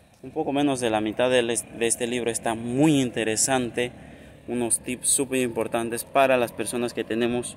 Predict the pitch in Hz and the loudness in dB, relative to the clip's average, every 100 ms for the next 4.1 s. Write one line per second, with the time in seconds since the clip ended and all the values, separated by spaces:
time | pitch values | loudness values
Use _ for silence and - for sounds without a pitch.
0 | - - - - - 117 110 104 110 135 | -16 -20 -20 -20 -12 -6 -4 0 2 2
1 | - 127 127 127 120 135 123 - 127 123 | 2 0 0 -2 0 2 2 0 -2 -4
2 | - - - - 120 117 113 104 - 113 | -6 -12 -18 -10 -6 -4 -6 -8 -10 -10
3 | 110 104 - 131 131 123 123 131 127 - | -8 -6 0 0 0 0 2 4 2 0
4 | 127 | -2